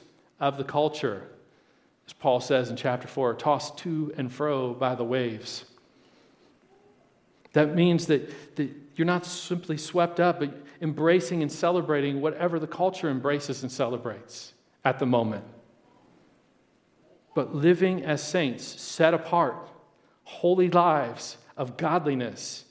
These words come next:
lives of worship and devotion to Christ, lives of hospitality and mission for Christ,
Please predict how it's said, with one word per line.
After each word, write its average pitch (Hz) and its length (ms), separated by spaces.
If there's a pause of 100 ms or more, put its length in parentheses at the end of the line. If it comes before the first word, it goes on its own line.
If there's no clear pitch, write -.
(280)
lives 165 360
of 143 200
worship 196 400
and 147 140
devotion 139 720 (300)
to 156 80
Christ, 151 640 (240)
lives 185 420
of 151 120
hospitality 190 1040
and 151 220
mission 151 540
for 226 220
Christ, 143 560